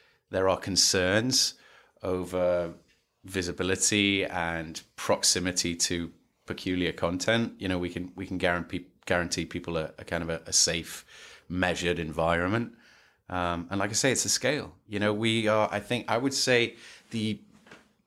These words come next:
probably the only news organization in the world that could be a one-stop shop for a truly global, um, international rollout of a can-, of a content campaign, right?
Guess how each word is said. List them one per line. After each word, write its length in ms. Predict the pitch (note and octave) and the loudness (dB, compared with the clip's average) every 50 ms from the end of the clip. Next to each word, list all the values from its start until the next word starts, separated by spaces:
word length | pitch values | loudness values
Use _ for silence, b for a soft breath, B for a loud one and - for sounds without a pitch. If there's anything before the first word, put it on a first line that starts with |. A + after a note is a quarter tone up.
| _ - - | _ -18 -8
probably 460 | - C#3+ C3 C3+ C3+ C#3+ C3 C3 A#2+ | -6 -6 -4 0 2 2 4 4 4
the 160 | G#2 A2+ A2 | 2 2 4
only 320 | A2+ A#2 A#2 A#2 A#2 A2+ | 4 4 4 6 6 6
news 340 | G#2+ G#2+ A2 G#2+ A2 G#2 G#2+ | 6 6 4 4 4 6 6
organization 760 | A2 A2 G#2 G#2+ G#2 G#2+ G2+ F#2+ F#2 G2+ G2+ G2 - - - F#2+ | 4 4 4 4 4 2 4 4 4 4 4 4 2 0 -2 -2
in 100 | F#2+ F#2 | -2 -2
the 100 | F#2 F2 | -2 -4
world 680 | E2+ F2 F2 F#2 F#2 F#2+ G#2 B2 D3+ - - - - - - | -4 -2 0 2 2 4 4 4 2 2 0 -2 -8 -10 -4
that 240 | G#2 G#2+ G2+ - - | -2 -2 -2 -2 -4
could 280 | - - G#2 G2+ G2+ | -6 -4 -4 -4 0
be 200 | - G#2 G2+ F#2+ | 2 4 4 6
a 100 | F#2 F#2 | 4 4
one-stop 680 | F2+ F#2 G2 G2 G#2+ G#2 G2 - - - G2 G2 - - | 2 0 -2 -2 0 2 2 2 2 2 2 0 -2 -2
shop 440 | - - - - F2+ F2+ - - - - _ | -4 -4 0 2 2 2 0 -2 -6 -20 _
for 240 | - - - F#2 F2 | -10 -4 0 0 0
a 60 | E2+ | 0
truly 600 | - - - - F#2+ F#2+ F#2+ G2 G2 F#2+ F#2 F2+ | 0 -2 0 2 2 2 4 4 4 4 2 0
global, 840 | F2 - - - F#2 F#2 F2+ F2+ F2 E2+ E2+ E2 E2+ F2 F2 - _ B B B B B B B B B B B B B B B B - | -2 -6 -4 -2 0 2 2 0 0 -2 -4 -4 -4 -6 -6 -10 _ B B B B B B B B B B B B B B B B -4
um, 600 | F2 F2 E2 E2 D#2+ E2 D#2+ D#2 D#2 D#2+ D#2+ - - - | 0 2 2 4 4 4 2 2 0 -2 -6 -8 -8 -6
international 680 | - F#2 F2 F2 - F2 F2 E2 D#2 - - F2+ E2+ D#2+ | -4 -2 0 0 2 2 2 2 0 0 -2 -2 -2 0
rollout 400 | E2 E2+ E2 E2 E2 D#2+ D#2 C#2+ | 2 2 2 4 2 2 0 -2
of 80 | D#2+ | -6
a 40 | F2 | -8
can-, 220 | - - E2+ D#2+ - - | -6 -4 -4 -6 -4 -4
of 160 | F#2 F2+ E2 | -4 -2 -2
a 40 | E2+ | -2
content 480 | - - E2 D#2+ - - D#2+ D#2+ C#2+ | -4 -4 -4 -4 -2 -2 -4 -4 -4
campaign, 540 | - - D#2 D2 - - D#2 D2+ D2+ D2+ D2+ - | -4 -6 -6 -6 -6 -6 -6 -6 -6 -8 -6 -2
right? 240 | E2 F2+ F#2+ - | 0 0 0 0